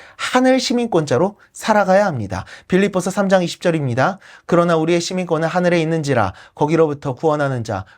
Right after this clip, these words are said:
곧 주 예수 그리스도를 기다리노니." 아멘.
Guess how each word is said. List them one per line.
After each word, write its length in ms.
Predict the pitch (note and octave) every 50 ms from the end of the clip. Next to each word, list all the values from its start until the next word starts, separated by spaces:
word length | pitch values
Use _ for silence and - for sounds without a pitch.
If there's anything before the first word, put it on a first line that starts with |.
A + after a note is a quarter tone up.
| _
곧 340 | - - F3 C#3 - _ _
주 260 | - - E3 E3 D3 B2+
예수 340 | B2+ C#3+ D3+ D3 - E3 -
그리스도를 540 | - E3+ D#3+ E3 - - C3+ D3 F#3 G#3 G#3 - - _ _
기다리노니." 920 | - - - A#2+ C#3+ D3 C#3+ C#3+ C3 A#2+ A#2 A2 C3+ F3 E3+ C3 G2 E2+ - _ _ _ _ _ _ _ _ _ _ _ _ _ _ _ -
아멘. 480 | - - A#2 A2+ A2 D3 C#3+ G#2 F#2